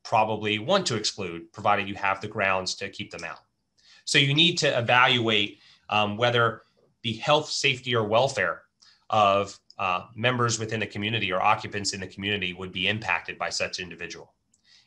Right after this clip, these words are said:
And, and this is all part of this amendment process. Um, other issues in connection with sales and leasing that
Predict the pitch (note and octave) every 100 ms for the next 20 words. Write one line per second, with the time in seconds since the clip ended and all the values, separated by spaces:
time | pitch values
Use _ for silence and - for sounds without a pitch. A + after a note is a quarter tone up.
0 | _ A2+ A2+ G#2 - G#2+ A2+ D3+ B2+ A2+
1 | B2+ B2+ B2+ - B2+ A#2+ A2 G2+ - _
2 | _ _ _ A2 A#2 A#2 G#2 A#2 A#2 G#2+
3 | - - F#2 - - - - - _ -
4 | - - G2 G2 F#2 F#2 - _ _ _
5 | _ _ - - _ _ _ _ - B2+
6 | B2+ B2+ B2+ A#2+ B2+ B2+ A#2 A2+ A2+ A#2+
7 | A#2+ A#2 G#2 B2+ A#2+ A#2 G#2+ A#2 A#2+ B2
8 | A#2+ A#2 G#2 G2+